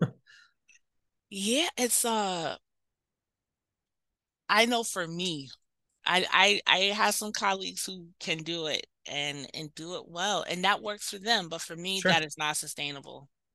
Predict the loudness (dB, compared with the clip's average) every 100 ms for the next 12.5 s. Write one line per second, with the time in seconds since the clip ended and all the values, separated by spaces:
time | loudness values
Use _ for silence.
0 | _ -6 0 2 2 -2 2 4 4 0
1 | 0 2 4 2 2 0 -2 -6 -4 -4
2 | -4 -8 -6 -6 -6 -6 -6 -6 -10 -2
3 | -2 -2 4 4 6 2 4 2 2 2
4 | 4 6 4 2 2 2 4 2 2 2
5 | 2 0 0 -4 -4 -6 -6 -8 -6 -8
6 | -10 -8 4 6 6 2 _ -6 -4 -2
7 | -2 -4 _ 6 8 6 2 2 2 0
8 | -2 0 -2 -2 -4 -4 0 -2 -2 -8
9 | -6 -10 _ _ _ _ -12 -8 -6 -6
10 | -6 -6 -6 -8 -10 _ _ _ _ -4
11 | -4 -6 -12 -16 -16 -16 -20 -20 _ _
12 | _ -12 -6 -6